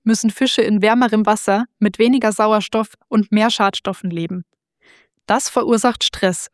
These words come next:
und sorgt teilweise für Fischsterben. Das Landesamt für Umwelt Rheinland-Pfalz und die Wasserstraßen- und Schifffahrtsverwaltung des Bundes messen an ihren Pegelstationen die Wasserstände und Durchflussmengen in Flüssen und Seen.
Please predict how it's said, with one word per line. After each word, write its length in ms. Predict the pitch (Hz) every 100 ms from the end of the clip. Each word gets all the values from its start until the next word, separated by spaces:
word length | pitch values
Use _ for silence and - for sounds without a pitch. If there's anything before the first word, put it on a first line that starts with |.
| -
und 180 | 196 180
sorgt 260 | 208 -
teilweise 480 | - 220 226 226 240
für 160 | - -
Fischsterben. 680 | - 185 - 196 - - 185 _ _ _ _ _ _ _ _ _ _ -
Das 180 | 226 220
Landesamt 500 | 247 302 - 240 -
für 140 | 220
Umwelt 460 | 233 254 202 226 -
Rheinland-Pfalz 760 | 208 202 202 - 202 269 - -
und 180 | - 220
die 100 | 226
Wasserstraßen- 680 | 220 254 247 - - 220 -
und 160 | 214 202
Schifffahrtsverwaltung 840 | 247 - 196 - - 185 190 220
des 160 | 214 196
Bundes 480 | 240 233 202 233 - _ - - _
messen 300 | 226 254 -
an 120 | 254 226
ihren 200 | 226 226
Pegelstationen 920 | 233 233 247 - 208 - 202 214 208
die 120 | 208
Wasserstände 640 | 196 - 220 - 214 214
und 160 | 202 190
Durchflussmengen 760 | 214 - 226 214 208 208 220 220
in 140 | 214 196
Flüssen 360 | 202 196 226
und 180 | 254 220
Seen. 340 | - 175 175